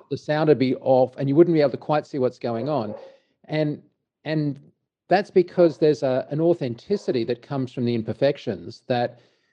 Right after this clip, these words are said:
um, and then I was in another situation. I was talking to the guys that make Little Michaela, the, uh, digital human influencer.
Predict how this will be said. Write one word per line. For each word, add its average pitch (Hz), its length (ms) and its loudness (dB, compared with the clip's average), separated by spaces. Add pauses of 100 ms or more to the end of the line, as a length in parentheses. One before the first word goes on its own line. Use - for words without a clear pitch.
(300)
um, 127 480 -2
and 160 100 2
then 220 100 6
I 233 80 4
was 196 200 4
in 170 120 0
another 180 300 0
situation. 139 440 -4
I 131 40 -4
was 131 120 -4
talking 175 200 -2
to 165 60 0
the 143 80 -2
guys 131 260 -2
that - 160 -12
make 123 260 -6
Little 135 220 4
Michaela, 120 520 2
the, 107 280 -2 (240)
uh, 107 260 -4 (240)
digital 127 400 2
human 117 580 0 (140)
influencer. 113 640 0